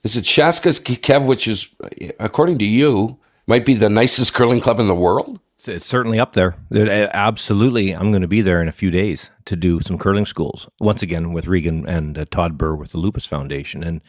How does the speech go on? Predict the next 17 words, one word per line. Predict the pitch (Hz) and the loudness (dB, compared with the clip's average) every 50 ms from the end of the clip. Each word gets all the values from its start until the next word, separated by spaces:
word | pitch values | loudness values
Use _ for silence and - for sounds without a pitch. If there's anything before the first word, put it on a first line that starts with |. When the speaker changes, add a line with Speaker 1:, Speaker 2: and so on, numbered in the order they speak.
| - - - - - - - | -20 -20 -20 -20 -18 -10 -8
Speaker 2:
it | - 85 87 | -6 -6 -4
is | 87 90 90 85 - | -4 -4 -4 -4 -6
so | - - - - - 123 117 104 95 101 117 113 120 | -8 -8 -8 -2 2 4 4 4 4 2 0 -2 -2
nice. | 120 113 123 165 175 104 - - - | -2 -2 -2 0 -2 -4 -6 -2 0
Yeah, | 113 107 | 0 0
the | 92 85 87 | 2 0 0
ice | 104 131 131 - | 0 -2 -2 -4
is | 110 - | -10 -8
fantastic, | - 104 82 82 - 92 92 92 87 - - - - | -6 -6 -6 -4 -2 -2 -2 -2 -4 -6 -10 -12 -10
which | - 87 - - | -10 -10 -8 -6
is | 101 90 | -8 -6
great. | 80 - 87 67 64 67 - - _ _ | -4 -6 -6 -6 -8 -12 -20 -20 _ _
The | - 92 | -4 0
National | 95 104 104 107 - - 107 | 0 0 0 0 -2 -2 -4
Training | - - - 98 101 98 | -2 0 0 0 0 0
Center | - - 87 78 76 78 76 73 | 0 -2 -2 -2 -2 -2 -4 -4
is | - - 87 85 80 - | -4 -4 -4 -4 -4 -8